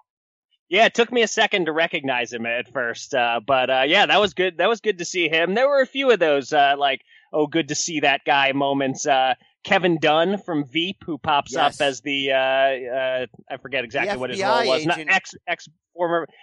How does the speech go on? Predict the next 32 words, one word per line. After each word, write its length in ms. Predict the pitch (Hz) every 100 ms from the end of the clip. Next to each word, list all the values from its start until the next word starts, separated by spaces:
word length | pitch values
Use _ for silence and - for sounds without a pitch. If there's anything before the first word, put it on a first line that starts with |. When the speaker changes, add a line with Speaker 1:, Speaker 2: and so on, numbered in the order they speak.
| -
Speaker 1:
I 40 |
guess 180 | 190 185
he 80 | 180
was 120 | 147
Hatcher's 440 | 165 196 160 139
boss 400 | 110 147 175 180
at 100 | 185
some 160 | - 185
point 260 | 190 180
or 60 | 147
coworker 540 | - 160 160 156 156
or 120 | 143 131
whatever. 420 | 123 135 135 135 - _ -
I 80 |
couldn't 220 | 170 240 202 -
totally 320 | 214 170 160
follow 320 | - 143 135
all 160 | 127 120
the, 200 | 120 113
all 140 | - 147
the, 100 | 165
all 140 | 147
the 100 | 143
minor 280 | 147 147 135
plot 280 | - 143 139
developments 560 | 131 135 135 135 135 123
and 80 |
who 80 | 143
the 80 | 127
characters 340 | 143 135 127
were, 160 | 123 139
but 140 | 131